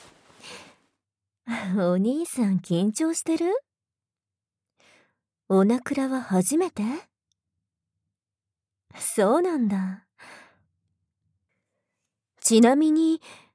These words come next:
サナのオプションだけど、どうする？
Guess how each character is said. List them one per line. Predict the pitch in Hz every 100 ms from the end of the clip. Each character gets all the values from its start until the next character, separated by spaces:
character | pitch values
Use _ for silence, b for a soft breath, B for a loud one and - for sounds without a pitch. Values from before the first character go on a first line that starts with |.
| _ _
サ | - 311
ナ | 320 339
の | 277 190
オ |
プ | 185
シ | - 226
ョ |
ン | 254
だ | 294
け | 285
ど、 | 240 196 175
ど | 175 208
う | 339
す | -
る？ | 269 226 269 392